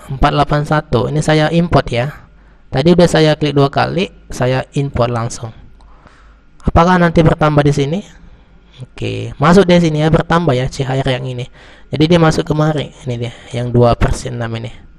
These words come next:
Nah, begitu cara downloadnya. Dan, dan ini sudah, eh, bisa kita jalanin. Itu dia. Oke, jadi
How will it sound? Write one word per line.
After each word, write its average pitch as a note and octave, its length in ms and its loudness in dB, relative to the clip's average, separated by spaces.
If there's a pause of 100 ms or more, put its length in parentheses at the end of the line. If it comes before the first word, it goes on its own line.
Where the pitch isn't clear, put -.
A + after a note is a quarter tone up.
(420)
Nah, A#2 120 -2
begitu C3+ 240 2
cara F#3+ 200 2
downloadnya. E3 520 0
Dan, D#3+ 280 -2
dan D#3+ 200 -2
ini D#3 240 -4
sudah, D3 320 -2 (320)
eh, B2 240 -2
bisa B2+ 240 -2
kita - 160 -4
jalanin. A2+ 480 -6 (640)
Itu G#2 80 -4
dia. A2+ 320 -6 (1400)
Oke, G#3 500 6
jadi E3 160 4